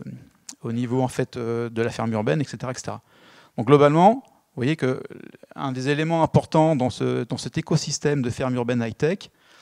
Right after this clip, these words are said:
que ce soit sur le consommateur, cette communauté de consommateurs, en fait, qui, euh, qui joue avec son numérique,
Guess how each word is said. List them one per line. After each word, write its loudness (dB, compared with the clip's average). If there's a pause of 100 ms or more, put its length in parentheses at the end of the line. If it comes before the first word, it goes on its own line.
(340)
que -14
ce -
soit -4
sur -6
le -4
consommateur, -2
cette -20
communauté -2
de -10
consommateurs, -4
en -4
fait, -10
qui, -10
euh, -8
qui -12
joue -8
avec -4
son -10
numérique, -6